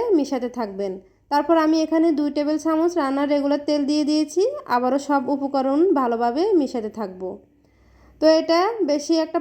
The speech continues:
পাতলা হবে না, এটা একটা ঘন ব্যাটার হবে। তো আমি ব্যাটারের কনসিস্টেন্সিটা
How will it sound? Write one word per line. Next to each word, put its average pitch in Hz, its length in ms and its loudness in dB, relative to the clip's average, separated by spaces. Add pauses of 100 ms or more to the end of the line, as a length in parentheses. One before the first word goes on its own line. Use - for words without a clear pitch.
পাতলা 294 380 -2
হবে 311 240 2
না, 359 60 2 (120)
এটা 311 180 -2
একটা 285 140 -2 (100)
ঘন 285 180 4 (100)
ব্যাটার 302 320 0
হবে। 311 200 2 (340)
তো - 40 4 (100)
আমি 320 200 4
ব্যাটারের 311 360 2 (100)
কনসিস্টেন্সিটা 302 640 0